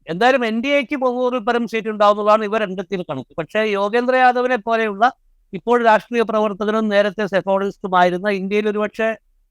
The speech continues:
എല്ലാ സ്ഥലങ്ങളിലും സംസാ-, സംസ്ഥാനങ്ങളിലും, ഏ, ഇന്ത്യയിലെ പ്രധാനപ്പെട്ട എല്ലാ മേഖലകളിലും, സംസ്ഥാ-, എല്ലാ സംസ്ഥാനങ്ങളിലും എന്ന് പറയാൻ പറ്റില്ല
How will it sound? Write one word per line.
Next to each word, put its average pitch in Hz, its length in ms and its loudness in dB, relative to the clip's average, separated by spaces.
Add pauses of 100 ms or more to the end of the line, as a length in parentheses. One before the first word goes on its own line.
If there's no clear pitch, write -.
എല്ലാ 226 360 4
സ്ഥലങ്ങളിലും 226 680 0
സംസാ-, 196 500 2 (120)
സംസ്ഥാനങ്ങളിലും, 208 720 0 (140)
ഏ, 185 160 -2
ഇന്ത്യയിലെ 175 340 -2
പ്രധാനപ്പെട്ട 208 560 2
എല്ലാ 220 240 2
മേഖലകളിലും, 196 420 -2
സംസ്ഥാ-, 156 280 -4
എല്ലാ 185 200 4
സംസ്ഥാനങ്ങളിലും 208 580 -2
എന്ന് 208 80 -6
പറയാൻ 202 180 2
പറ്റില്ല - 240 -14